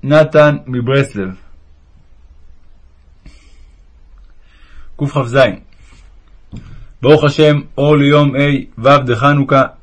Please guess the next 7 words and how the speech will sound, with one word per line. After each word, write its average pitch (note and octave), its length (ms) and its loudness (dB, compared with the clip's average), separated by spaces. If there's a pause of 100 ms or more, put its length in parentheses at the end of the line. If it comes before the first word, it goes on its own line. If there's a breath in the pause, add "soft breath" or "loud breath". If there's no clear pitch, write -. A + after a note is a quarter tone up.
(140)
תקצ"ד, B2 680 -4
לפרט B2 520 0
קטן. A2 320 -2 (1900 soft breath)
האר D#3 160 8
השם D#3+ 200 0
פניו D#3 280 4
אליך D#3 220 2